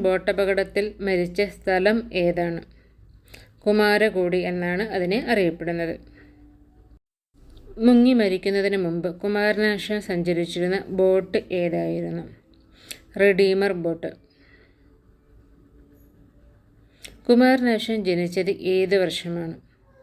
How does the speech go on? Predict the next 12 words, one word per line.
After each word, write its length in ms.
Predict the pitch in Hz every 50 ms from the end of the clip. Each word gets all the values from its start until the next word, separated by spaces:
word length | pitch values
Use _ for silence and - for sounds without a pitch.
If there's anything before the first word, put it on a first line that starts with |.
| _ _ _ _ _ _ _ _ _ _ _ _ _ _ - - - - - - - 190
ആയിരത്തി 480 | 190 190 190 190 190 190 185 185 -
എണ്ണൂറ്റി 400 | 202 180 175 170 175 175 175 175
എഴുപത്തിമൂന്നിലാണ് 880 | 180 175 165 170 170 175 175 - 185 180 185 185 180 170 170 175 175 185
ആശാൻ 480 | 262 294 240 185 180 175 - 185 175 170
ജനിച്ചത്. 440 | 160 170 170 170 160 - 170 - - - - _ _ _ _ _ _ _ _ _ _ _ _ _ - - _ _ - _ -
ശ്രീനാരായണ 760 | - - 233 240 269 285 294 285 269 254 247 247 240 233 233
ഗുരുവിൻ്റെ 480 | 220 208 208 196 196 185 190 190 190 202
ജീവചരിത്ര 960 | 196 180 180 196 202 202 214 202 233 240 220 202 175 175 175 175 180 190 190
സംഗ്രഹം 720 | 185 - 190 175 175 175 175 175 185 180 165 156 185 196 185 - -
രചിച്ചത് 600 | 180 190 180 165 190 196 185 - 190 170 190 - - 175
ആരാണ്? 480 | 196 185 180 175 170 165 165 165 165 - - - _ _ _ - - - _ _ _ _ _ _ _ _ _ _ _ - - - - - - _ _ _ _ -
കുമാരനാശാൻ. 880 | - - 190 185 185 180 180 180 185 190 180 175 170 - - 185 180